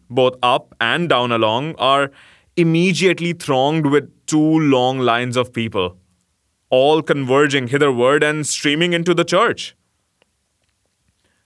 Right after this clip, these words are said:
Perhaps the far-off roar of a coach draws nearer. A deeper thunder by its contrast with the surrounding stillness, until it sets down the wealthy worshippers at the portal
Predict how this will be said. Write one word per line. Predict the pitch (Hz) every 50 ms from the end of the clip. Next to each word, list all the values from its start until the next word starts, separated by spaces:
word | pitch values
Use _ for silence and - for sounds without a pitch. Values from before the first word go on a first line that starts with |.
| _
Perhaps | - 123 120 127 131 135 135 135 - - -
the | - 151
far-off | 143 - - - 156 180 208 220 220 226 220 -
roar | 151 135 143 156 170 185 202 208 202 -
of | - 190 185
a | 226 220
coach | - _ 208 220 240 247 190 - - - - - - 120
draws | 107 123 117 110 110 107 107
nearer. | 104 104 101 95 92 90 85 78 - - _ _ _ _ _ _ _ _ _ _ _ _ _ _ _ _ _ _ -
A | 135 123
deeper | 98 - 131 139 151 - 151 123
thunder | 113 - 120 123 131 131 127 120 113
by | 101 104 104
its | 101 101 - -
contrast | - - 104 123 147 139 - 127 104 95 117 139 - - - - - _ _
with | 117 113 120 120 113 107
the | 127 123
surrounding | - - 131 117 113 120 127 123 123 123
stillness, | - - - 131 165 185 139 92 - - - - _ _ _ _ _ _ _ _ _ _ _ _ _ _ _
until | 143 170 185 175 196 196 196 202 190 190 -
it | 147 131 -
sets | - - - 147 147 147 - -
down | 135 139 143 143 147 147 151 156 151 139 - _ _ _ -
the | 110 107 123 123 117
wealthy | 104 95 92 98 98 120 151 165 156 160 131
worshippers | 113 110 110 113 120 - 131 - - 120 127 139 147 127
at | 143 127 117
the | 131 127
portal | - - 131 131 160 165 - 127 131 156 165